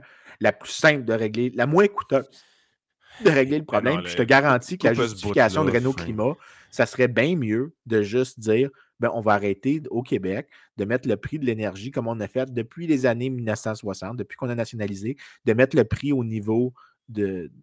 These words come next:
Speaker 1: de, du coût marginal ou même de privatiser pour qu'il y ait de la compétition dans la génération au minimum, euh, d'énergie. »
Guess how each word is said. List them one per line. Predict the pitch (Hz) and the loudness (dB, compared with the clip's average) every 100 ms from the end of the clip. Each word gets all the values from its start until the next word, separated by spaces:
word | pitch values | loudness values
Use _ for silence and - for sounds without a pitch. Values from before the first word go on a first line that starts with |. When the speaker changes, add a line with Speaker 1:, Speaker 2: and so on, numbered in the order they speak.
| _ | _
Speaker 1:
de, | 131 104 87 | -10 -6 -6
du | 95 113 | -8 -10
coût | - | -4
marginal | 120 101 107 139 | 0 0 2 2
ou | |
même | 117 123 143 127 - | 2 0 -2 -8 -6
de | 110 | -6
privatiser | - 113 110 - - 104 107 117 - - _ | -4 0 0 0 -6 -4 -4 -6 -14 -20 _
pour | - 110 | -6 -4
qu'il | - 107 | -2 0
y | |
ait | 107 107 98 | 2 0 -4
de | |
la | 95 | -8
compétition | - 107 110 - - - 113 117 120 | -8 -6 -6 -8 -10 -6 -4 -2 -4
dans | 101 98 110 110 - - | -4 -4 -4 -8 -12 -4
la | 98 | -2
génération | 101 101 92 90 - 110 117 | -2 -4 -4 -4 -6 -6 -4
au | 110 | -6
minimum, | 98 98 92 92 190 190 - - - - | -8 -8 -6 -6 -6 -10 -16 -20 -20 -6
euh, | 107 95 92 87 90 | -4 -4 -6 -10 -8
d'énergie. » | 104 95 85 92 95 175 | -4 -4 -4 -8 -12 -14